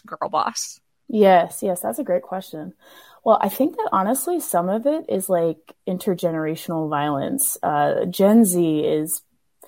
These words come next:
Speaker 2: pretty, um, intent on differentiating themselves from millennials who are cringe.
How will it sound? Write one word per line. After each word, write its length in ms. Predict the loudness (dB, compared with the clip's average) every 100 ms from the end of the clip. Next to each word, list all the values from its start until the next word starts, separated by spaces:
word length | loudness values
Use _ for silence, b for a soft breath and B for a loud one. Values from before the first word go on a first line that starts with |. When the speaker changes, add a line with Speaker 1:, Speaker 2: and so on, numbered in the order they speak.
| b b b _ _
Speaker 2:
pretty, 680 | 0 2 4 4 4 2 -2 0
um, 320 | 0 0 -4
intent 420 | -6 -8 -6 -4 -2
on 180 | -4 -2
differentiating 640 | -4 -2 -4 -4 -4 -2
themselves 480 | -4 -2 0 0 -2
from 240 | -4 -2
millennials 560 | 0 0 2 2 0 -2
who 140 | 0
are 160 | 2 0
cringe. 640 | 2 0 0 -2 -4 -6